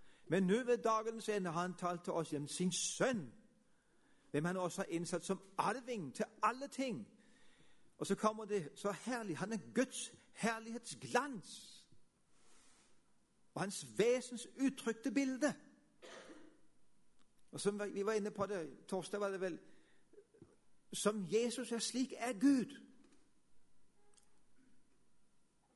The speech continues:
Hans uttrykte bilde som et stempel.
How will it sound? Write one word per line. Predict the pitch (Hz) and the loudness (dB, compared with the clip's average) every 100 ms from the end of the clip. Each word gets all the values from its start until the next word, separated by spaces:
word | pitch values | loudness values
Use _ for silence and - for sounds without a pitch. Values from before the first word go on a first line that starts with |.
| - - - | -20 -20 -12
Hans | 156 175 - - 269 | -6 -4 -6 4 8
uttrykte | 269 - - 196 214 240 - - 240 | 8 6 -2 0 2 2 -2 -2 0
bilde | 196 240 202 - - | 2 0 0 -4 -10
som | - | -6
et | 180 | -4
stempel. | - - 202 165 - | -2 2 2 2 -4